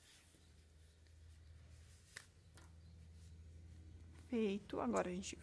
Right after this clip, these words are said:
fecha, a gente corta esse pedaço que sobrou. E aí, vamos agora pra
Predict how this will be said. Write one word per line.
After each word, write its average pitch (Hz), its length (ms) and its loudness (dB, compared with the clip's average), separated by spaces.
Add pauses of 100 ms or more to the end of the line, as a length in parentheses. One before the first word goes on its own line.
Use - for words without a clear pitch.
(300)
fecha, 208 420 4
a 196 180 6
gente 196 340 2
corta 180 360 8
esse - 80 4
pedaço 196 300 6
que - 80 12
sobrou. 269 400 8 (840)
E 320 100 8
aí, 320 180 12
vamos 277 320 12
agora 226 380 12
pra 226 300 12